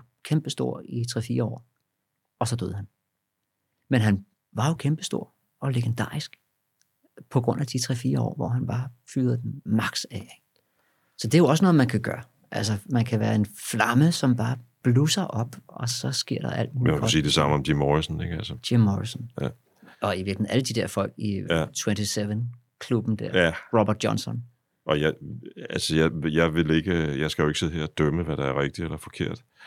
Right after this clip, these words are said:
Speaker 1: Nej.
Speaker 2: Men man kan sige, du træffer jo nok det rigtige valg for dig. Så.
Speaker 1: Det synes jeg i hvert fald, når jeg ser tilbage på det i dag, ikke? Og hvem ved, altså måske, det kan være svært, at, når man s-,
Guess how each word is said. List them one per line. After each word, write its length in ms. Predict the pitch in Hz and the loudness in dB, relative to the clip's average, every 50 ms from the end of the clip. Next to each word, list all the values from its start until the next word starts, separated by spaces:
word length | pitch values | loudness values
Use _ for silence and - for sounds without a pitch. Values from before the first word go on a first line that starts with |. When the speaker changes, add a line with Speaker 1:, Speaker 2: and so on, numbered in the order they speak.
| - - | -14 -10
Speaker 1:
Nej. 160 | - - - - - - | -10 -10 -10 -10 -8 -4
Speaker 2:
Men 100 | 76 76 | 0 0
man 100 | 73 73 | 0 0
kan 80 | 78 | 0
sige, 160 | - - 80 | 0 0 0
du 100 | 76 - | -2 -2
træffer 320 | 78 - 82 76 76 82 90 | -2 2 2 2 2 2 0
jo 20 | |
nok 220 | 80 78 78 - - | 0 0 0 -2 -2
det 80 | 82 | -2
rigtige 220 | 78 78 76 85 76 | -2 -2 -2 -2 -2
valg 140 | 73 69 - | -2 -4 -4
for 80 | - | -4
dig. 240 | 78 78 71 76 78 78 - - - - _ _ | -2 0 0 0 -2 -4 -10 -16 -20 -20 _ _
Så. 100 | - - - 95 90 - _ _ _ _ _ _ _ - - | -16 -14 -14 -14 -14 -18 _ _ _ _ _ _ _ -2 2
Speaker 1:
Det 200 | 147 160 156 - - 123 | 2 2 0 -2 -6 -8
synes 260 | 120 - 131 117 117 | -2 0 0 2 2
jeg 100 | 135 117 | 2 2
i 20 | |
hvert 160 | 107 92 - - | 2 0 -2 -4
fald, 120 | 104 95 | -4 -2
når 100 | 104 107 | -2 -2
jeg 100 | 101 104 | -2 -2
ser 160 | - - 110 - | -2 -4 -4 -4
tilbage 300 | - - - 101 98 107 | -6 -8 -8 -8 -8 -6
på 160 | - - 107 | -6 -6 -6
det 80 | 107 110 | -6 -6
i 40 | 110 | -8
dag, 200 | 113 104 98 - 135 123 | -8 -10 -10 -10 -10 -10
ikke? 140 | 135 135 - _ _ _ _ _ _ _ _ _ _ - | -10 -12 -14 _ _ _ _ _ _ _ _ _ _ -2
Og 140 | - 104 | 0 2
hvem 220 | 107 127 160 - - | 2 2 0 2 0
ved, 160 | 151 151 - - | 0 0 0 -2
altså 240 | - 123 117 123 120 | -4 -4 -2 0 2
måske, 400 | 117 117 117 - - 165 - - - _ - | 2 2 0 0 0 -2 -4 -4 -8 _ -8
det 120 | 135 120 | -6 -4
kan 100 | - 123 | -2 -2
være 120 | 113 110 104 | 0 0 -2
svært, 400 | - - 139 - - - - - - - | -2 -2 -2 -4 -4 -8 -14 -16 -8 -6
at, 100 | 147 135 123 - - - - | -6 -6 -6 -8 -10 -4 0
når 80 | 123 113 | 2 4
man 120 | 110 110 | 4 2
s-, 200 | 104 - - - | 2 0 -6 -10